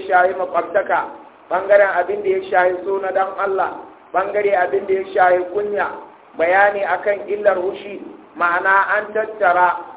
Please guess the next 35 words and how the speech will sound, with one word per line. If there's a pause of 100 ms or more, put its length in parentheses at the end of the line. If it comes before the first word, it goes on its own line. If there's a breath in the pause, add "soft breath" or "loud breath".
(300)
wanga
littaye
ya
zama
kamar
littaye
kashkul, (240)
jakar
magori, (520)
wanda
da
wahala
abin
da
za
ka
nema (920)
a
cikin
wannan
littaye
baka
samu
ba, (240)
tare
da (100)
cewa
gashi
littaye
ne
ƙarami (560)
ba
mai
girma
ba,